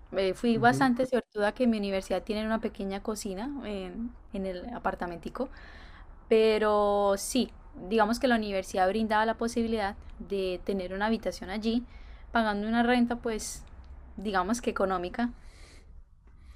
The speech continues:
Speaker 2: Interesante. Oye, y volviendo un poquito hacia atrás, ¿qué tan competitivo o qué tan complejo es conseguir una beca que te lleve hasta Japón? ¿O qué tanto trámite requirió conseguir ese cupo y, y de hecho llegar a Japón?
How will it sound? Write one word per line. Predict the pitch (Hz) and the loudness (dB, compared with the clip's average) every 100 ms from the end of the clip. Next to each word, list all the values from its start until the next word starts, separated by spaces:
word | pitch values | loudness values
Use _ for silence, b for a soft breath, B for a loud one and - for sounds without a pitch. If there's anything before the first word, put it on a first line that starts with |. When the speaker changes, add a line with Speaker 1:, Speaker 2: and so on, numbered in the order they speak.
| b b b b b - - - - - | b b b b b -20 -20 -16 -14 -8
Speaker 2:
Interesante. | 135 135 131 139 123 | -2 2 2 2 4
Oye, | 156 170 | 6 8
y | 151 156 | 8 6
volviendo | 156 165 190 | 6 6 4
un | 202 | 4
poquito | 170 - 147 | 2 0 2
hacia | 151 151 | 4 2
atrás, | 135 135 131 - - | 2 0 -2 -8 -4
¿qué | 233 | -4
tan | 233 214 220 | -2 -2 0
competitivo | - 233 202 160 - 135 - 139 135 127 127 | 4 4 6 2 2 0 4 6 6 6 6
o | |
qué | 131 | 4
tan | 175 190 | 0 0
complejo | - 143 127 139 135 147 - 131 | 2 2 2 4 6 6 4 4
es | 127 127 127 - B B B - | 6 6 4 0 B B B 0
conseguir | 143 123 131 127 131 | 2 4 4 6 6
una | 131 131 123 120 | 6 6 6 4
beca | 120 120 127 123 - | 4 2 0 0 -4
que | 135 | -4
te | 131 123 | -2 0
lleve | 120 120 | 0 0
hasta | - 131 | -2 -4
Japón? | - - 170 127 | -4 -2 0 2
¿O | 127 | 2
qué | 127 147 | 2 0
tanto | 147 147 143 151 131 131 | 4 2 2 0 0 -2
trámite | - 143 139 131 131 131 | 2 4 6 4 4 2
requirió | 123 127 131 127 127 123 123 135 B B B | 2 0 0 0 0 0 -4 -12 B B B
conseguir | 143 139 131 131 | 0 2 4 6
ese | 131 131 131 | 6 4 -2
cupo | - 135 135 123 | 0 0 2 0
y, | 123 127 | 2 2
y | 127 127 | 2 2
de | 127 127 | 4 4
hecho | 127 139 | 4 0
llegar | 127 123 120 123 120 | 2 2 4 2 2
a | |
Japón? | 127 - - 131 | -2 -4 -4 -12